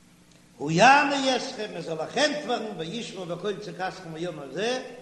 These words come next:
ברוך אתה השם שומע תפילה. על השישית יומא, די זעקסטע ברכה הייבט ער אן מיט מזמור קלו. און נאכער זאגט ער, מי שענה יונה ממי הדור,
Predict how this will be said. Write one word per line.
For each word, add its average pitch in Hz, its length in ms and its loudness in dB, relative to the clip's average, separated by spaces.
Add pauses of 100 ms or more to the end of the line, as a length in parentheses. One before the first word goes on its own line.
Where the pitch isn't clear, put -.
(340)
ברוך 156 320 -2
אתה 202 440 0
השם 214 360 -4
שומע 190 640 0 (640)
תפילה. 135 360 -6 (2250)
על 156 200 0
השישית 196 560 -4
יומא, 190 420 -4 (680)
די 156 80 -6
זעקסטע 233 440 0
ברכה 214 360 0
הייבט 214 340 -2
ער 208 200 0
אן 214 80 0
מיט 190 120 -6 (100)
מזמור 190 460 -6
קלו. 202 100 -4 (2750)
און 117 120 -12
נאכער 196 420 0
זאגט 220 340 0
ער, 160 160 -2
מי 202 200 -4
שענה 185 440 -4 (160)
יונה 175 300 2
ממי 160 320 0
הדור, 160 640 -2